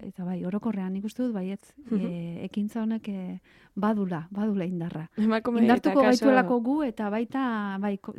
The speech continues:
Speaker 1: diosuna, ez da, kolektiboki ere.
Speaker 2: Kolektiboki ere eragin dezakelako, normalizatu behintzat egingo duelako gaia, ze hilero <laughs> ukitzen dugu, eta,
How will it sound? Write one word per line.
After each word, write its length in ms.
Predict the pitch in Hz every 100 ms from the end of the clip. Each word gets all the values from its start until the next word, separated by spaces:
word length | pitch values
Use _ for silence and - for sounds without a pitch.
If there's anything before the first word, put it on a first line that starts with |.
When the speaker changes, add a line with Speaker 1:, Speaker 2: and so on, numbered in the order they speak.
| 202
Speaker 1:
diosuna, 560 | 208 208 262 233 196
ez 100 | 180
da, 140 | - 214
kolektiboki 640 | - 202 226 240 196 180
ere. 200 | 170 165 170
Speaker 2:
Kolektiboki 560 | 190 185 214 196 196
ere 160 | 196 196
eragin 280 | 190 185 196
dezakelako, 520 | 180 180 175 180 196
normalizatu 600 | 196 208 233 254 240 247
behintzat 340 | 233 226 220
egingo 340 | 214 220 233 214
duelako 560 | 185 175 170 175 170 -
gaia, 280 | 180 202
ze 180 | 233 180 -
hilero 520 | 175 185 185 175 160
<laughs> 220 | 185 196 269
ukitzen 420 | 220 202 196 196
dugu, 200 | 202 208
eta, 200 | 214